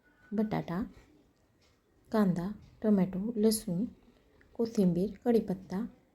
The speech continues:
थोडे मसाले आणि शेंगदाण्याचा कूट.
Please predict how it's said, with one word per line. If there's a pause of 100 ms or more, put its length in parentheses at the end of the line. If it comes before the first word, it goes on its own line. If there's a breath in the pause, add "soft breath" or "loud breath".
(260)
थोडे
मसाले (840 soft breath)
आणि (180)
शेंगदाण्याचा
कूट.